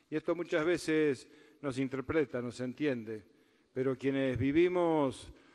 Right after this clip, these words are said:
más alejados de la metrópoli, de los centros urbanos,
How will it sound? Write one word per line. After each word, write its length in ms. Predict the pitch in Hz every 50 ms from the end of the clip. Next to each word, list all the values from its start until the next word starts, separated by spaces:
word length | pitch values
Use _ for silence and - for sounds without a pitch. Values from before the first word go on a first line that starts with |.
| _ _ _ _
más 200 | - 147 135 -
alejados 640 | 147 143 143 135 - 170 165 151 135 127 123 117 107
de 80 | 110 113
la 180 | 117 117 107
metrópoli, 720 | 101 107 113 120 - - 156 170 160 123 - 127 120 120
de 80 | 120 117
los 140 | 113 107 -
centros 400 | - 131 127 120 123 123 117 117
urbanos, 640 | 131 135 135 143 147 151 147 147 151 151 139 - -